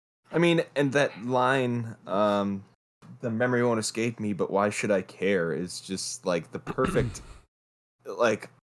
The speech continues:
vocal representation of just mental wear. Like, like, who gives a shit anymore?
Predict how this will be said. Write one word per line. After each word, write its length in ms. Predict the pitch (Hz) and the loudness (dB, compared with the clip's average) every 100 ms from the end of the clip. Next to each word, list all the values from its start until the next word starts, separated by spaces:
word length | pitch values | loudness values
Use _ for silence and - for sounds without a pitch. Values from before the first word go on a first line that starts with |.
| _ _ - | _ _ -18
vocal 640 | 120 117 120 135 135 135 | -14 -4 4 4 4 2
representation 920 | 117 120 127 113 110 - 107 107 104 92 | 4 2 2 0 -2 0 0 2 0 0
of 160 | 87 | -2
just 240 | 98 92 95 | -4 -6 -4
mental 540 | 90 98 95 92 87 | 0 2 2 0 0
wear. 420 | 85 90 80 76 - - | 0 2 2 -2 -6 -6
Like, 320 | 95 82 - _ _ _ _ _ _ _ | -4 -4 -10 _ _ _ _ _ _ _
like, 140 | 98 - | -6 0
who 180 | 143 | 0
gives 240 | 131 107 110 | 2 0 0
a 60 | |
shit 240 | 95 95 85 | -4 -4 -4
anymore? 400 | 80 80 76 | -4 -6 -10